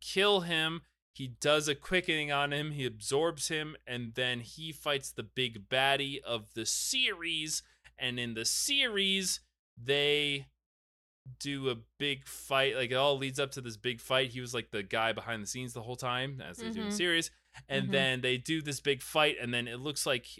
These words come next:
Speaker 1: the bad guy beats Duncan MacLeod, but then Connor MacLeod makes himself, like, projects himself into
Speaker 2: Yeah.
Speaker 1: his body, and he's like, "I am here too. You can't beat both of us."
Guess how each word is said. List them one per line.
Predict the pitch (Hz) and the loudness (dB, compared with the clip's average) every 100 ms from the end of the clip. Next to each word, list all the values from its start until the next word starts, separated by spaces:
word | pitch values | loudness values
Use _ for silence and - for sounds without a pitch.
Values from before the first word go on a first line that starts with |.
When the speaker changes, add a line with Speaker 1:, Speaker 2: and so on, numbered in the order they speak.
| - | -6
Speaker 1:
the | 127 | -4
bad | 101 135 139 131 | 2 4 4 4
guy | 127 120 113 - _ | 2 2 0 -6 _
beats | 160 156 139 - - - _ _ _ | -6 -4 -4 -4 -4 -6 _ _ _
Duncan | 175 196 190 139 | 2 2 0 -2
MacLeod, | 117 - 127 113 107 113 | -4 -4 0 2 0 -4
but | 113 | -4
then | 143 131 123 - _ _ _ | 0 0 -2 -10 _ _ _
Connor | - - 190 240 285 240 | -12 -8 2 4 6 6
MacLeod | 185 175 - - 175 165 165 160 151 _ _ _ _ _ - | 4 0 -2 4 6 8 6 2 -4 _ _ _ _ _ -12
makes | 165 165 175 175 - | -2 0 2 2 0
himself, | 180 156 - - 165 - | 0 -2 -2 2 0 0
like, | 156 156 - - - _ _ - | -2 -2 -6 -20 -20 _ _ -12
projects | 160 135 - 147 156 - - | -8 -6 0 2 4 4 4
himself | 214 196 185 - 202 190 196 - | 6 6 6 6 10 10 10 4
into | 120 147 175 160 | 0 4 4 6
Speaker 2:
Yeah. | 165 | 6
Speaker 1:
his | 160 131 | 6 6
body, | 139 139 160 185 | 8 10 10 6
and | 160 | 2
he's | 139 | 2
like, | 131 - - | 0 0 -6
"I | - 147 175 175 175 175 160 | 2 6 8 10 8 6 4
am | 151 151 | 2 -2
here | 151 156 156 | -2 -2 0
too. | 143 - 202 196 | -2 -2 -2 -2
You | 151 165 | -4 -6
can't | - 196 139 - | -6 -2 -2 -2
beat | 139 135 113 | -6 -6 -2
both | 123 190 202 | 2 4 4
of | 120 | 2
us." | 107 101 135 - - | 2 2 2 -2 -4